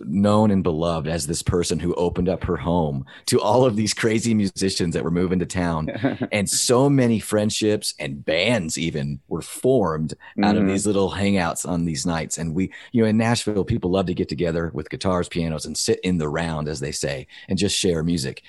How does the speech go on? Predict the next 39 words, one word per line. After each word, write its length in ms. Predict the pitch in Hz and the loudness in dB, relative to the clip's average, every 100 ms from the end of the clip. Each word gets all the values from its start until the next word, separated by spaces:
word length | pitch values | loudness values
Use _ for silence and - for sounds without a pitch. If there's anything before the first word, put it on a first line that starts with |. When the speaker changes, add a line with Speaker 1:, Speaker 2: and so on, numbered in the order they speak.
| - - | -10 -2
Speaker 1:
And 100 | 107 | 2
we 100 | 120 | 2
would 100 | 101 | 0
do 100 | 101 | -2
that 180 | 101 - | -2 -4
all 180 | 104 107 | -4 -2
the 120 | 95 | -4
time. 340 | - 107 92 | -2 0 0
And 80 | 82 | 0
that 80 | 76 | -2
was 100 | 78 | -2
a 60 | 76 | -4
great 400 | 92 92 90 - | -2 0 0 -2
supporting, 640 | 82 - 92 85 78 71 | -6 -4 -2 0 -2 -4
uh, 260 | 64 71 71 | -4 -6 -6
thing 280 | - 82 76 | -2 -2 -2
that 200 | 73 - | -4 -2
all 220 | 82 80 | -2 -2
the 260 | 73 - 73 | -4 -4 -4
L 80 | 73 | -4
D 80 | 73 | -4
S 120 | - | -4
folk 240 | 76 69 | -6 -6
in 80 | 64 | -6
the 100 | 65 | -4
area 360 | 69 69 65 64 _ - - | -4 -4 -6 -8 _ -18 -8
would 160 | 80 | -2
do 100 | 87 | -2
together. 440 | 78 67 62 58 - - - - | -2 -4 -4 -8 -12 -20 -12 -6
And, 240 | 80 76 | -4 -2
uh, 120 | 69 | -2
that's 220 | 65 85 - | -2 -2 -2
how 100 | 82 | 0
we 140 | 87 | 2
met, 360 | 85 80 - - | 0 -2 -4 -6
uh, 320 | 73 67 62 - - | -4 -4 -6 -8 -6
all 140 | 85 | -4
kinds 280 | - 78 65 | -2 -4 -4
of, 100 | 65 | -6